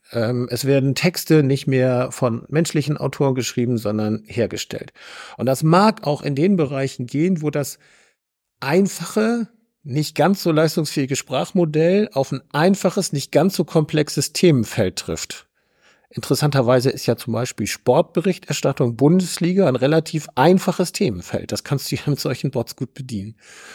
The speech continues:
Das wird also funktionieren. Aber überall da, wo die Folge einer falschen Information für das Unternehmen entweder wirklich oder nur empfunden schwierig ist, wird es ein Human in the Loop geben. Das heißt, da werden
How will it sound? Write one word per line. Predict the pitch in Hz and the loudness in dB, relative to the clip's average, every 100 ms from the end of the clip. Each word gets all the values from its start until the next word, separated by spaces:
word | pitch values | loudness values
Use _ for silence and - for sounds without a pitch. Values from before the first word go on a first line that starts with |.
| - _ | -20 _
Das | 143 175 | 2 2
wird | 226 214 | 2 2
also | 180 175 | 0 0
funktionieren. | - 170 156 175 156 120 - - | -4 -8 -8 -6 -4 -4 -8 -8
Aber | 143 143 143 - | -2 -2 -2 0
überall | 202 220 214 160 156 | 4 4 4 2 4
da, | 202 170 113 113 127 | 4 6 4 0 -2
wo | 143 | -4
die | 139 | -4
Folge | - - 202 220 220 196 | -6 0 4 6 4 2
einer | 160 147 | 0 -2
falschen | - - 180 202 - 175 | -2 0 2 2 0 -2
Information | 170 165 160 160 - - 156 117 110 - | -2 -2 -2 -2 -2 0 0 0 -4 -10
für | - - 208 | -14 2 4
das | 180 165 | 4 2
Unternehmen | 170 156 156 180 143 123 | -2 -2 2 2 2 0
entweder | 151 147 139 135 135 180 | -2 2 2 2 0 2
wirklich | 262 - 131 110 139 | 4 2 -4 -4 -2
oder | 147 | 0
nur | 151 147 | 0 0
empfunden | 147 143 - 240 240 135 | -2 -6 -2 0 0 -4
schwierig | - 202 208 95 - | -4 -2 0 -2 -8
ist, | - - - _ _ _ _ _ _ _ _ | -16 -20 -20 _ _ _ _ _ _ _ _
wird | 143 120 175 175 | -8 0 0 0
es | 165 | -6
ein | - 151 | -2 0
Human | 151 165 151 | 2 0 0
in | 139 | -2
the | 147 | -2
Loop | 160 156 | -4 -6
geben. | - - - - _ _ _ - - - | -12 -14 -16 -20 _ _ _ -20 -10 -6
Das | 117 - | -4 0
heißt, | 131 139 - | 0 2 2
da | 143 160 | 2 4
werden | 170 156 160 156 151 | 2 2 2 0 -2